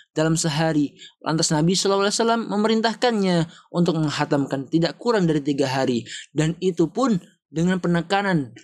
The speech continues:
bahwa apabila menghatamkan Al-Quran kurang dari tiga hari, maka ia tidak bisa meresapi isi dari ayat-ayatnya.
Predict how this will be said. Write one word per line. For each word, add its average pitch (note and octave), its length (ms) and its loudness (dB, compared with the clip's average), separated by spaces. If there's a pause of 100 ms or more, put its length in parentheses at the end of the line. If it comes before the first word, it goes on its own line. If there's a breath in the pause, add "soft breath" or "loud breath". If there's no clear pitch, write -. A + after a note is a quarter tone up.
(160)
bahwa C#3+ 320 0
apabila D#3 560 0
menghatamkan F3 560 0
Al-Quran E3 640 -2 (240)
kurang A#3+ 320 0
dari F#3 160 0
tiga F3+ 240 2
hari, F#3+ 400 0 (240 soft breath)
maka D3+ 320 0
ia F3+ 240 0
tidak E3 240 2
bisa F3+ 320 0
meresapi E3+ 640 0
isi G3 240 0
dari D3+ 240 2
ayat-ayatnya. C3 800 -2